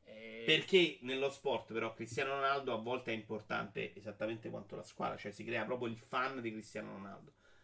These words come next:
Speaker 2: Nell'e-sport probabilmente è la stessa cosa, hai detto una cosa giusta, so-, ti sto
Speaker 1: Sì,
Speaker 2: prendendo in
Speaker 1: sì.
Speaker 2: conto. Cioè tu dici vai a perdere i personaggi, che sono quelli che servono poi per la, la notorietà di uno sport.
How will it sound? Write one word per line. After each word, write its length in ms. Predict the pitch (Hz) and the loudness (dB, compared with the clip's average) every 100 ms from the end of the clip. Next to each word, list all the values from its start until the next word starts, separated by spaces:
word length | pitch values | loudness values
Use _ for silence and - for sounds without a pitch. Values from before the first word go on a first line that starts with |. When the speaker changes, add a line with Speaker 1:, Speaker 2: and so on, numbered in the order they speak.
| - | -2
Speaker 2:
Nell'e-sport 600 | 117 123 151 - 123 - | 2 2 0 0 0 2
probabilmente 540 | 110 101 110 127 110 | -2 0 0 -2 -4
è 20 | 104 | -6
la 80 | |
stessa 320 | 107 - - 110 | -6 -8 -4 -2
cosa, 200 | - 151 | 0 0
hai 40 | |
detto 220 | 107 - | -2 -4
una 100 | 113 | -6
cosa 220 | 101 98 | -6 -8
giusta, 280 | 95 143 - | -12 -12 -14
so-, 140 | - - | -16 -14
ti 120 | 113 | -14
sto 420 | 117 - - - - | -6 -4 -4 -6 -14
Speaker 1:
Sì, 60 | - | -18
Speaker 2:
prendendo 280 | - - | -8 -4
in 60 | - | -4
Speaker 1:
sì. 60 | - | -4
Speaker 2:
conto. 220 | - - - - | -8 -8 -16 -18
Cioè 140 | - 135 | -4 -2
tu 80 | 156 | -2
dici 360 | 143 117 113 - - | -4 -4 -6 -8 -12
vai 200 | - 123 | 4 6
a 60 | 131 | 8
perdere 360 | 147 135 135 | 6 4 4
i 40 | 123 | 2
personaggi, 760 | 127 120 - 120 104 95 95 104 | 2 0 -2 -2 -2 -4 -8 -10
che 60 | |
sono 180 | 107 117 | -8 -6
quelli 180 | 123 113 | -4 -2
che 100 | 107 | -4
servono 520 | - - 139 113 110 | -4 0 0 0 -2
poi 120 | 110 110 | -2 0
per 140 | 107 | -2
la, 220 | 104 107 - | -2 -6 -6
la 140 | 101 | -6
notorietà 400 | 104 107 110 110 | -4 -4 -4 -2
di 80 | 113 | -2
uno 100 | 107 | -4
sport. 540 | 107 - 180 - - | -8 4 6 6 0